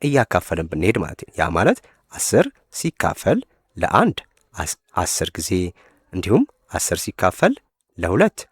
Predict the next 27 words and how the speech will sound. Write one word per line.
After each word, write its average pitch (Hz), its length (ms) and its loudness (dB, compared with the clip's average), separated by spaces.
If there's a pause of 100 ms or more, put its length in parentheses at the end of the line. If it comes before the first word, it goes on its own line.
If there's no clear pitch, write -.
(180)
አምስት 82 360 -8
ጊዜ 87 180 -4 (140)
አይደል? - 260 -2 (400)
አስር - 280 -4
ሲካፈል - 540 0 (280)
ለአምስት 190 500 0 (720)
ሁለት 82 280 -8
ጊዜ፣ 92 180 -4 (840)
አስር - 260 -2
ሲካፈል - 540 -2 (320)
ለአስር 107 460 0 (540)
አንድ 82 220 -4
ጊዜ። 92 220 -4 (440)
አሁን 170 200 4 (240)
የአስር - 380 2
አካፋዮች 110 520 0
ስንባል 90 440 2 (120)
እዚህ 196 200 -6
ጋር 147 120 0
የዘረዘሩት 110 560 -2 (460)
የአስር - 380 0 (300)
አካፋዮች 92 500 0
ናቸው 82 320 -4
ማለት - 200 -4
ነው። - 100 -20 (160)
ስለዚህ - 320 -4
ስ-፣ - 220 -2